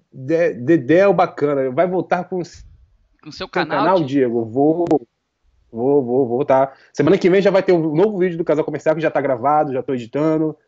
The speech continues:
Speaker 1: tá lindo. E a, a galera que, eu tava até comentando com o Celinho, né? A galera que tá falando, "Pô, por que ficou tanto tempo sem gravar?" Mas,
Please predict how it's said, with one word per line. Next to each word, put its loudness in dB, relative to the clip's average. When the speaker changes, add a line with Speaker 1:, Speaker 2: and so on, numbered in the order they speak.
Speaker 1:
tá 2
lindo. 2
E 2
a, 2
a 0
galera 4
que, -2
eu 2
tava 2
até -2
comentando -4
com -12
o -20
Celinho, 0
né? -4
A -4
galera -4
que -16
tá 0
falando, -8
"Pô, 2
por -8
que 0
ficou -4
tanto -6
tempo -4
sem -6
gravar?" 0
Mas, 0